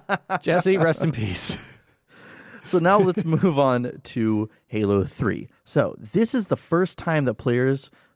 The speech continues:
Speaker 1: would be able to play an official Bungie-created zombie game that would be available October thirty-first, two thousand seven, in a Halloween playlist.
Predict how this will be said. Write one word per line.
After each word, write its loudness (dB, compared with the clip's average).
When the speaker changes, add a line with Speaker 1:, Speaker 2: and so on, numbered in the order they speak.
Speaker 1:
would -2
be 0
able 0
to 0
play 0
an -2
official 0
Bungie-created -2
zombie 2
game -2
that 2
would 0
be 2
available 2
October 0
thirty-first, -2
two -4
thousand 0
seven, 0
in 0
a 2
Halloween 0
playlist. -2